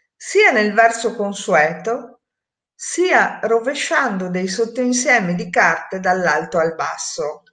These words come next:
o dal basso all'alto. Perché dico questo? Perché se voi avete un mazzo nuovo, tutte le carte nel mazzo nuovo, quello del libro, sono dritte, per cui non potrà mai uscire una carta capovolta,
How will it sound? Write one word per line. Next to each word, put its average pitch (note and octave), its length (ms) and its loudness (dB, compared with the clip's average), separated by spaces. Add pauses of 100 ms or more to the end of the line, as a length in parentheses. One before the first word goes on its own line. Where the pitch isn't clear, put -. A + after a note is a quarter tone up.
(240)
o F3+ 160 -2
dal E3 240 4
basso E3 340 0
all'alto. D#3 840 -2 (360)
Perché C#4 400 0
dico F3+ 360 -2
questo? - 680 -2 (260)
Perché D4 380 2
se B3 200 6
voi C#4+ 240 2
avete A#3+ 340 4
un C4 180 -4
mazzo A3 460 0
nuovo, F3 760 -2 (280)
tutte D#4 320 -4
le A#3+ 160 2
carte G#3 920 2 (480)
nel F3+ 220 0
mazzo E3 440 -2
nuovo, E3+ 580 -2
quello D#3+ 280 -2
del E3+ 200 0
libro, E3+ 320 -4
sono F#3 360 0
dritte, D#3 600 0
per G3+ 200 -4
cui C4+ 200 -4
non F#3 160 0
potrà F#3+ 340 0
mai F#3 300 4
uscire G3+ 400 2
una E3+ 200 0
carta D#3 420 0
capovolta, D3 960 -8